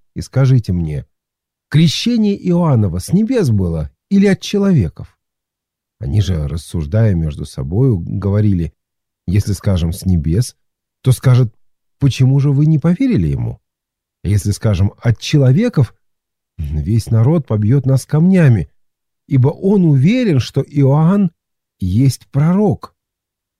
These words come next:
И отвечали: "Не знаем, откуда". Кстати, они, конечно, имели свое мнение по этому поводу.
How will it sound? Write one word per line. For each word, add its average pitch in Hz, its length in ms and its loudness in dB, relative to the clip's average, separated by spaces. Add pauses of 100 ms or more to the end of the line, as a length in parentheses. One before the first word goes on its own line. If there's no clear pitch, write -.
(280)
И 139 100 -6
отвечали: 135 720 0 (340)
"Не 151 300 2
знаем, 131 680 0 (180)
откуда". - 680 -10 (1200)
Кстати, - 380 -2
они, 135 180 2
конечно, 113 680 0 (320)
имели 131 440 4
свое 82 280 -6
мнение 95 260 0
по - 120 -8
этому 95 260 -2
поводу. 80 340 -2